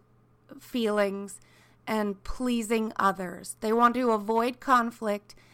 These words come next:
at all cost. Other people's needs are more important than their own, and they always feel like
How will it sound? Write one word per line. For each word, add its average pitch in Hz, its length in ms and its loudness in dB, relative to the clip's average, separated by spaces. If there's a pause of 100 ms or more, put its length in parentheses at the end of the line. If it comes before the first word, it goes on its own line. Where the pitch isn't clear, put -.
(140)
at 214 240 0
all 214 280 4
cost. - 680 -6 (920)
Other 254 320 6
people's 247 480 -6
needs 226 280 -4
are 208 80 -4
more 220 320 -2
important 220 560 -6
than 202 180 -6
their 196 200 -8
own, 196 380 -12 (420)
and 220 280 -2
they - 160 -2
always 247 500 4
feel 233 240 -2
like 214 260 0